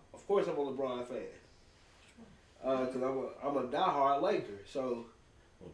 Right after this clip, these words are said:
Speaker 2: just the Lakers.
Speaker 1: And if, if, if, I'm gonna be honest with you, if it wasn't for Kobe being Bryant, I wouldn't have been a LeBron fan when he became a Laker.
Speaker 2: <laughs>
Speaker 1: Uh, Kobe said, you know,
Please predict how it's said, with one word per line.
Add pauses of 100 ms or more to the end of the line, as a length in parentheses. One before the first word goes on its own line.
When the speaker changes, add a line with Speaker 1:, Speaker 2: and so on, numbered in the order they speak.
Speaker 2:
just
the
Lakers.
Speaker 1:
And
if, (100)
if,
if,
I'm
gonna
be
honest
with
you, (460)
if
it
wasn't
for
Kobe
being
Bryant,
I
wouldn't
have
been
a
LeBron
fan
when
he
became
a
Laker. (480)
Speaker 2:
<laughs> (420)
Speaker 1:
Uh, (340)
Kobe
said,
you
know,